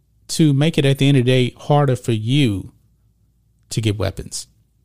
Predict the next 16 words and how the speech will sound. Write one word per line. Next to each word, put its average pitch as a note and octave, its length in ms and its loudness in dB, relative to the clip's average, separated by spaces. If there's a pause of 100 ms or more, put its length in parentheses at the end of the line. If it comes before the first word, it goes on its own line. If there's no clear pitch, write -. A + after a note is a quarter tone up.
(800)
The C3+ 80 2
law-abiding B2+ 460 4
citizen. - 460 -6 (800)
And B2+ 200 2
that's D3+ 300 0
all D3 240 4
the C3 100 2
gun B2+ 240 0
laws A#2 280 -2
do. - 300 -4 (760)
It D3 280 -2
only F3+ 340 2
hurts D#3+ 420 0
the C3+ 160 -2
law-abiding B2+ 760 2
citizen. C#3+ 600 0